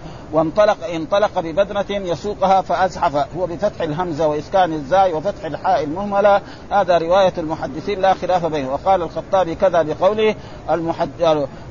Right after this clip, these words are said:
المحدثون قالوا و-، وصوابه والأجود فأزحفت، يعني يصير إيه؟ يعني م-، م-، بضم الهمزة، يعني من إيه؟ من الرباعي. ويقال زحف البعير إذا قام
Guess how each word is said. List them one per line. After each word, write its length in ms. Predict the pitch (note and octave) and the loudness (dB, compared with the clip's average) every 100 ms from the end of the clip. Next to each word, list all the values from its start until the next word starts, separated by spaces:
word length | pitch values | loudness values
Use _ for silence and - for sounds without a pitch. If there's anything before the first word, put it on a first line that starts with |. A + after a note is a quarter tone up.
| D3 | -8
المحدثون 480 | D#3+ D3+ D#3 G#3 | -6 -8 -6 -6
قالوا 500 | E3+ F#3+ F3+ E3 E3 | 2 2 2 2 2
و-، 120 | D3 D#3+ | 2 0
وصوابه 680 | E3 D#3+ G#3 G#3+ G#3+ A3+ - - - | 0 2 4 4 0 -4 -8 -16 -4
والأجود 560 | D#3+ E3 G3 E3 F3+ F#3+ - | -2 0 -2 2 2 2 -2
فأزحفت، 640 | E3+ F#3 C3+ D#3+ C#3+ C3 | -2 -2 -2 -2 -2 -2
يعني 200 | D#3 D#3+ | -4 -4
يصير 200 | D3+ F#3+ | -4 2
إيه؟ 280 | E3 F#3 F#3 - - - - | 6 6 4 -6 -18 -16 -4
يعني 260 | E3+ E3 E3+ | 0 0 -2
م-، 40 | |
م-، 420 | E3 E3 E3 C#3+ | -6 -6 -8 -6
بضم 320 | D3+ E3 G3 | 0 2 2
الهمزة، 400 | F3 D#3+ D#3+ B2 A#2 - - | 0 0 0 -2 -10 -12 -10
يعني 220 | C3 D3 | -6 -6
من 100 | D3+ | -4
إيه؟ 220 | D3+ F#3 | 2 2
من 120 | F3+ | 2
الرباعي. 540 | F3 E3 F3 F#3+ C3 - - - - - - - - - - - - - - - - D#3 | 0 0 2 2 2 -2 -16 -20 -20 -20 -20 -20 -20 -20 -20 -20 -20 -18 -18 -18 -10 -2
ويقال 500 | F3 F3 G3+ F#3+ E3+ | 0 4 2 2 0
زحف 300 | E3+ F#3+ F3+ | 0 2 0
البعير 440 | E3+ D#3+ E3 A3 | 0 -2 0 -2
إذا 280 | F#3+ F3+ E3+ | -2 2 2
قام 380 | - F#3 D#3+ | 4 2 2